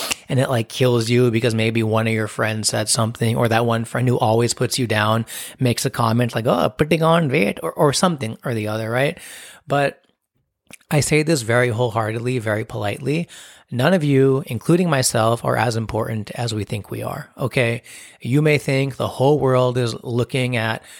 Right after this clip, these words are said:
how you look like you got out of bed. Dude, I, <laughs> like, literally will take a shower, gel my hair,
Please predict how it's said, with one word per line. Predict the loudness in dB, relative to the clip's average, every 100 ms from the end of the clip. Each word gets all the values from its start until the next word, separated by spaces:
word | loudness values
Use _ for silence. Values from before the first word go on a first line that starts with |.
| -14
how | -6 -6
you | -4 -2
look | -2 0
like | -2
you | -2
got | -2 2
out | 2
of | 0 0
bed. | 2 4 2
Dude, | 2 2 0 _
I, | 0 2 2 0 -8 -20 -20 _
<laughs> | -12 -8 -8 -8
like, | -6 -6 -2
literally | 2 2 2 0 -2
will | -4 -4
take | 0 0
a | 0
shower, | -2 0 2 2 0 -4 -14 -20 -10
gel | 0 2 4
my | 0
hair, | 0 0 0